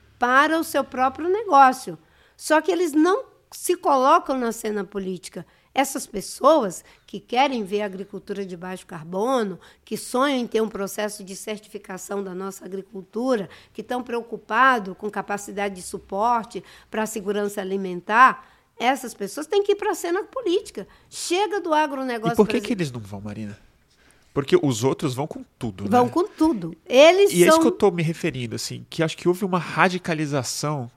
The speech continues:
Speaker 2: do, é, ruralismo muito predatório, houve uma radicalização da, é, polícia mais violenta, houve uma radicalização dos evangélicos mais, é, fundamentalistas,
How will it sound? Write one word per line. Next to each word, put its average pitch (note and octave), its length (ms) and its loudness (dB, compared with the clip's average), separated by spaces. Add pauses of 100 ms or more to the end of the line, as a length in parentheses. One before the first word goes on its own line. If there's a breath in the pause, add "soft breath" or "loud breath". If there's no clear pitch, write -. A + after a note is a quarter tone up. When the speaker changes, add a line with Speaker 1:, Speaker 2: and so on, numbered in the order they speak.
Speaker 2:
do, A#2+ 520 -2
é, A#2 320 -2
ruralismo A#2 580 -4
muito B2 580 0
predatório, A2 920 -2
houve A#2 140 -6
uma C3+ 100 0
radicalização B2 1040 -4
da, A2 800 -6
é, A#2 80 -4
polícia A#2 720 -2
mais A#2+ 340 -4
violenta, A2 600 -6
houve B2+ 180 -2
uma B2+ 140 -2
radicalização A#2 1120 -4 (480 loud breath)
dos A2+ 340 0
evangélicos A#2 840 -2
mais, B2+ 420 -2
é, A2+ 80 -4
fundamentalistas, A2+ 1300 -6